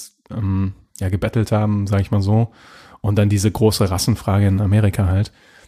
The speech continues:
die wirklich ja bis heute immer noch, ähm, immer noch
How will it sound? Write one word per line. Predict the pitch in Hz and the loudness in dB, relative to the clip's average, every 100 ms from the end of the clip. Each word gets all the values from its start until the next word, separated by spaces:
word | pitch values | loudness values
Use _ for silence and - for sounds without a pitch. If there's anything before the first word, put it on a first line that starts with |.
| - | -8
die | - 98 92 | 0 0 2
wirklich | 101 - | -2 -2
ja | 107 | -2
bis | 98 98 | -2 0
heute | 104 104 110 | 0 0 0
immer | 98 | 2
noch, | 98 92 - - | 0 -2 -8 -10
ähm, | 101 90 90 90 - _ _ - - - | -6 -2 -2 -4 -8 _ _ -20 -18 -8
immer | 98 101 | -2 0
noch | 98 - | 0 -4